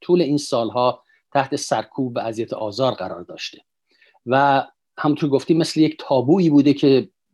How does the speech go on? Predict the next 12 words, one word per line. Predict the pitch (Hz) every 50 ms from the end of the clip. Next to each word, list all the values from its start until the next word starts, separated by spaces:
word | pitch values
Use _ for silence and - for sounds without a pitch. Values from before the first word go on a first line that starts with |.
| _ _ -
بایستی | - 120 127 120 120 - - 151 135
جامعه | 113 135 127 117 117 120 131 131
از | 127 117 107
اونها | 110 107 131 131
پرهیز | - - 113 104 - - 135 110 - -
می‌کرده. | 95 87 - - - - - - - _ _ _ _ _ -
در | 147 143 143
حقیقت | - - 147 135 139 170 185 196 196 - - -
ج-، | 120 139
به | 143 135 143 135
جامعه | 120 110 143 147 139 143 143 143 135 185 226 233 180
بهایی | 143 135 135 117 - 135 127 123 127 160 170 160 151 151 151